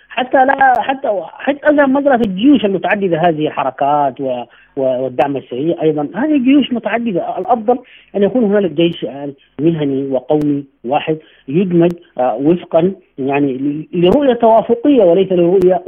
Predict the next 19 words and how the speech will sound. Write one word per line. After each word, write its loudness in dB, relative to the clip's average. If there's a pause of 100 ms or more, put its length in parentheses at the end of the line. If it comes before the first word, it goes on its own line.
أحادية -2 (280)
من -4
جانب 0
واحد 0
يعني. -8 (320)
سبب 4
اندلاع 2
هذه -4
الحرب -2
هو 2 (520)
أصر 2
الجيش -2
في -2
دعم 0
الدعم، -2 (160)
في -10
دمج 0
الدعم -2
السريع -2